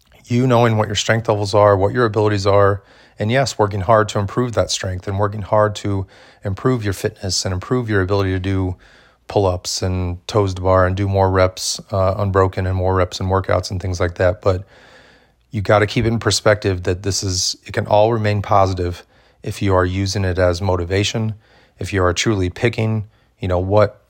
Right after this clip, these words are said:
levels are appropriate for you. And yes, having that friendly competition where you're trying to beat somebody in, in the workout, that's all good and fine, but not, not if it's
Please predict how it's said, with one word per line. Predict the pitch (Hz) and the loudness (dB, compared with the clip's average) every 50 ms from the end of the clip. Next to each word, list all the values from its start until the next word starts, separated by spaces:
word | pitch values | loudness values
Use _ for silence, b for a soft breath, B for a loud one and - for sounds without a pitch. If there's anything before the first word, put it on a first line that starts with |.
| _ - | _ 2
levels | 110 101 104 104 95 | 2 4 4 2 2
are | 98 92 | 2 0
appropriate | 87 - - 120 104 101 101 90 | 0 2 2 0 0 0 -2 -6
for | - 104 | -6 -6
you. | 98 98 113 113 | -4 -2 -2 0
And | 113 113 123 | 0 0 2
yes, | 139 147 143 - - | 2 2 2 2 2
having | 104 104 104 98 | 0 2 2 0
that | 92 95 | -2 -2
friendly | - - 104 101 98 95 | 0 0 0 0 0 0
competition | - 104 95 92 92 95 - 98 90 - 101 95 | 0 0 0 0 0 -2 -2 -2 -2 -2 -2 -2
where | 92 92 | 0 0
you're | 92 87 | 0 0
trying | 87 - - 98 95 | -2 -2 -2 -2 0
to | 92 92 90 | 0 0 0
beat | 90 95 92 98 98 - | -2 -4 -4 -6 -4 -4
somebody | - - 104 95 95 92 95 92 | -4 -2 0 2 2 2 2 0
in, | 90 90 95 - - | 0 -2 -4 -6 -6
in | 104 98 | -6 -4
the | 95 | -2
workout, | 92 95 92 92 - 98 92 92 | 0 0 0 0 0 0 0 0
that's | 104 101 - - | -2 -4 0 2
all | 110 107 104 | 2 2 2
good | 104 104 104 | 2 0 -2
and | 101 98 90 | -2 -2 0
fine, | - 104 104 107 101 95 92 | 2 4 4 4 4 2 2
but | 90 95 92 95 - b b b b b b b b b b b | 2 2 0 0 -2 b b b b b b b b b b b
not, | 113 98 104 104 101 104 107 - - - - 110 - - _ _ _ _ _ - | -2 2 4 4 6 4 4 2 -2 -8 -10 -10 -10 -12 _ _ _ _ _ -4
not | 131 117 107 104 110 117 - | 0 2 4 4 4 4 2
if | 110 98 - | -2 -2 0
it's | 107 98 - - - - | -2 -2 0 -2 -6 -8